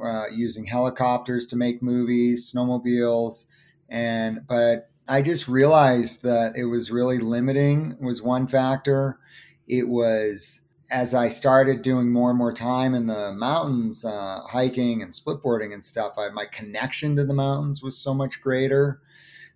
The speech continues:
The complexities to be on a face for hours on end, opposed to, like, a minute or two, meant you needed to be so much more tuned in, which I loved. And the end result of that was I was getting these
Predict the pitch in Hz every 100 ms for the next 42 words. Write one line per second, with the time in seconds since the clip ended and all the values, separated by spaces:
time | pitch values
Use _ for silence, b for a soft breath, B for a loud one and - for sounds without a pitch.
0 | _ 113 120 117 113 - 127 120 - 131
1 | 135 - 160 160 175 180 - - 131 110
2 | 98 b b b _ 156 151 147 139 -
3 | 135 135 147 - 123 117 123 123 131 143
4 | 143 139 139 135 139 147 135 117 127 120
5 | 120 123 113 107 107 104 110 113 127 139
6 | 143 143 151 151 160 156 123 120 113 117
7 | 117 127 120 120 - 113 - - 143 135
8 | 131 - 135 127 120 - 131 127 120 117
9 | 127 151 170 b b b _ 117 117 110
10 | 104 113 117 127 151 147 - b b -
11 | 135 139 139 - 170 190 180 147 127 170
12 | 196 170 139 131 123 123 131 127 123 127
13 | 135 131 127 - 139 139 147 151 139 123
14 | 117 110